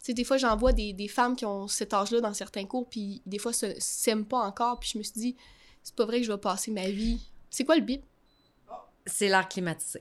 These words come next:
Speaker 1: Ah, OK, c'est bon.
Speaker 2: <laughs>
Speaker 1: J'étais là,
Speaker 2: Hey, mais
Speaker 1: t'as explosé.
Speaker 2: Non, mais faut, je, faut
Speaker 1: C'est
Speaker 2: vraiment que je te dise quelque chose par rapport à ça. Une fois, j'étais dans une soirée de filles, et puis, euh, écoute, euh, peut-être que les gens vont se reconnaître, mais je nommerai pas de nom.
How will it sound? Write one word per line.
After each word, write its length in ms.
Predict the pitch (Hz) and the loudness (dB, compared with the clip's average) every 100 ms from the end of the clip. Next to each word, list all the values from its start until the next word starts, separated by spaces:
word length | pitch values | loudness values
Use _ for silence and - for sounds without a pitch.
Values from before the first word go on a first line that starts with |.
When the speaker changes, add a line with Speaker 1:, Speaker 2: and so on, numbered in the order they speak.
| - | 4
Speaker 1:
Ah, 100 | 247 | 6
OK, 180 | - 294 | 6 8
c'est 140 | - | 8
bon. 80 | 220 | 10
Speaker 2:
<laughs> 440 | - - 480 - - | 10 8 6 6 4
Speaker 1:
J'étais 140 | 349 | 8
là, 160 | 311 302 | 10 10
Speaker 2:
Hey, 40 | |
mais 240 | 285 254 247 | 8 4 4
Speaker 1:
t'as 100 | - | 4
explosé. 640 | 277 - 285 262 262 294 | 4 4 6 6 6 4
Speaker 2:
Non, 300 | 226 240 277 | 6 8 10
mais 200 | 269 226 - | 8 4 4
faut, 240 | - 311 | 4 4
je, 160 | 302 - | 4 0
faut 180 | 190 247 | 0 4
Speaker 1:
C'est 180 | 226 240 | 6 6
Speaker 2:
vraiment 160 | 262 320 | 8 6
que 60 | |
je 40 | 240 | 6
te 100 | 220 | 4
dise 240 | 202 240 | 4 2
quelque 200 | - 196 | 2 2
chose 200 | - 240 | 2 2
par 140 | - 175 | 4 4
rapport 280 | 175 180 170 | 4 4 4
à 100 | 165 | 2
ça. 240 | - 220 196 | 2 -2 0
Une 140 | 185 | -2
fois, 180 | - 294 | 2 2
j'étais 300 | 240 - 208 | 2 0 0
dans 160 | 190 | 0
une 220 | 185 202 185 | 0 -2 -2
soirée 420 | - 226 220 180 | 2 2 2 -2
de 80 | - | -4
filles, 420 | 220 247 269 240 - - _ - | -2 0 -2 -8 -14 -20 _ -12
et 100 | 143 | -12
puis, 440 | 127 - 156 147 156 | -10 -10 -8 -6 -4
euh, 540 | 156 151 151 143 143 - | -2 -4 -6 -6 -8 -6
écoute, 420 | 151 151 160 - | -6 -6 -6 -4
euh, 220 | 151 147 | -4 -6
peut-être 300 | 143 165 165 | -6 -4 -4
que 80 | 165 | -2
les 200 | 160 165 | -2 0
gens 180 | 170 196 | 0 0
vont 120 | 190 | 0
se 100 | 170 | 0
reconnaître, 440 | 170 165 170 196 247 | 0 0 0 0 2
mais 100 | 175 | 2
je 80 | 175 | 0
nommerai 260 | 165 160 | 0 -2
pas 140 | 160 170 | -2 0
de 60 | |
nom. 180 | 180 247 | 0 0